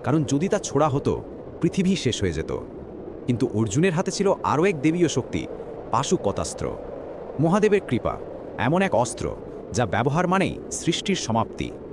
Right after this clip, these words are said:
কিন্তু অর্জুন জানতেন এই অস্ত্র মানুষের জন্য নয়, প্রলয়ের জন্য, তাই তিনি তা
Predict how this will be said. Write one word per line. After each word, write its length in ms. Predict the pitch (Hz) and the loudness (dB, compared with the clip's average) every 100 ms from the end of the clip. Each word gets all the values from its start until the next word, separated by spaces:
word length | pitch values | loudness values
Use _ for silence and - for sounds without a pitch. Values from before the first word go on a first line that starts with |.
| - - - | -12 -12 0
কিন্তু 260 | 147 165 139 | 4 6 4
অর্জুন 320 | 139 180 165 | 4 2 2
জানতেন 420 | 113 117 110 82 - - - | 2 2 0 -2 -6 -12 -2
এই 140 | 107 98 | 2 2
অস্ত্র 400 | - - - - - - - - | 0 -4 -6 -6 -10 -12 -12 -2
মানুষের 420 | 85 123 147 156 | 2 2 2 2
জন্য 240 | 117 117 107 | 2 2 2
নয়, 260 | 78 55 50 - - - | 0 -4 -8 -10 -6 2
প্রলয়ের 380 | 127 147 143 | 4 6 4
জন্য, 340 | 101 85 67 60 - - - - - | 2 -2 -4 -6 -10 -12 -12 -12 -6
তাই 140 | 107 127 | -2 0
তিনি 160 | 170 | 0
তা 140 | 175 | 0